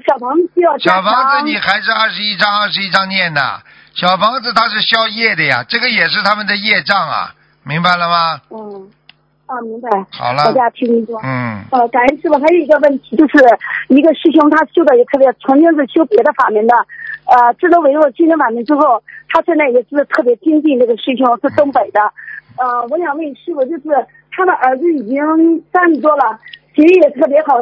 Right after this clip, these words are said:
Speaker 1: 是英国留学来的，就是在云南办都特别优秀，长得也特别优秀，就是他的婚姻一直不顺，就是怎么，他想问他的孩子是不是天上下来的呢，还是怎么回事？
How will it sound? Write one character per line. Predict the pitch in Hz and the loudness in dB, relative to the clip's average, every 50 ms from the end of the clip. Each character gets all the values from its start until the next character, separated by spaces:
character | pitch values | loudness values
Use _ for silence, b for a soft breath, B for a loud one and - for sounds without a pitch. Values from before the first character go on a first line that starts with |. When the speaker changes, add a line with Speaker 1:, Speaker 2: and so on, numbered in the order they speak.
| 240 - | 0 -2
Speaker 1:
是 | 311 294 | -2 0
英 | 254 302 370 349 | 2 2 4 4
国 | 339 320 | 4 2
留 | 285 269 277 311 | 2 0 -2 -2
学 | - - 277 262 | 0 2 2 4
来 | 262 214 214 | 4 2 2
的， | 214 240 220 208 - B B B B B | 2 0 0 -2 -4 B B B B B
就 | B 381 370 | B 0 2
是 | 320 370 349 311 285 | 2 2 2 2 0
在 | 294 - 403 349 277 | 2 2 2 2 2
云 | 233 330 370 | 2 2 2
南 | 381 311 262 | 2 2 0
办 | 285 330 285 262 - _ | 0 -2 -2 -2 -4 _
都 | - 403 403 | -2 0 0
特 | - - - 339 | 0 0 -2 0
别 | 262 254 262 | 0 0 0
优 | 277 320 320 311 | 0 0 0 2
秀， | - 320 254 | 2 2 2
长 | - 277 226 | 2 2 0
得 | - 262 | 2 0
也 | 302 | -2
特 | 320 - - | -2 -2 -2
别 | 294 254 240 | 0 0 0
优 | 247 262 254 | 0 -2 -2
秀， | - 302 247 | 0 -2 0
就 | - 381 381 | 0 0 0
是 | 320 330 | 0 2
他 | - 339 | 2 2
的 | 349 302 | 0 0
婚 | - - 679 392 403 | 0 0 0 2 2
姻 | 392 392 381 381 370 359 359 349 - B B B B B B | 4 4 4 4 4 4 2 0 -2 B B B B B B
一 | 349 381 370 294 | 0 2 2 0
直 | - 311 339 - | 0 -2 -4 -2
不 | - - 247 247 | 0 0 0 0
顺， | - - - 381 294 247 214 185 B B B B B B | -2 -2 0 2 2 0 0 -4 B B B B B B
就 | B - 381 320 | B 0 0 2
是 | 339 370 339 - | 2 2 0 0
怎 | - 311 262 | 0 0 2
么， | 247 269 294 349 339 330 _ _ _ _ B B B B B | 2 2 2 2 0 -2 _ _ _ _ B B B B B
他 | - - 370 | 0 4 4
想 | 381 339 - | 6 6 4
问 | 285 330 349 320 302 | 4 2 2 2 0
他 | 320 339 381 | 0 0 2
的 | 381 359 - - | 0 0 0 0
孩 | 269 262 | 0 0
子 | 262 302 359 330 294 277 240 220 _ _ _ _ _ - | 0 0 0 2 2 2 2 0 _ _ _ _ _ -2
是 | 403 | 0
不 | 330 339 | 2 4
是 | 370 359 359 | 2 2 2
天 | - - 392 | 2 0 2
上 | 392 403 359 | 2 2 0
下 | 269 - 359 277 269 | 0 0 0 0 0
来 | 254 | 0
的 | 254 285 | 0 0
呢， | 302 294 269 262 254 | 2 2 2 2 0
还 | 302 311 | -2 -4
是 | 311 285 - | -4 -4 -4
怎 | 294 233 | 0 0
么 | 233 233 | 0 2
回 | - 247 240 | 2 2 0
事？ | 240 - | 2 2